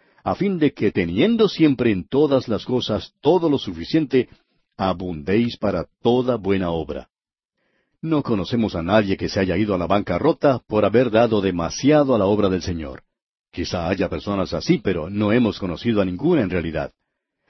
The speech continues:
Dios lo va a bendecir, eso es lo que dice. Y no creemos que todas las bendiciones sean siempre materiales. Pensamos que muchas personas opinan de esa manera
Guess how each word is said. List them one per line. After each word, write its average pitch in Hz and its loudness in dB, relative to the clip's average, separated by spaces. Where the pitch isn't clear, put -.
Dios 127 2
lo 113 2
va 131 2
a 127 2
bendecir, 110 2
eso 104 2
es 117 -2
lo 131 0
que 156 2
dice. 165 -6
Y 143 4
no 196 2
creemos 139 2
que 107 0
todas 123 2
las 92 0
bendiciones 95 0
sean 104 0
siempre 98 0
materiales. 87 -2
Pensamos 156 4
que 107 2
muchas 131 0
personas 131 0
opinan 135 0
de 87 0
esa 101 -2
manera 110 2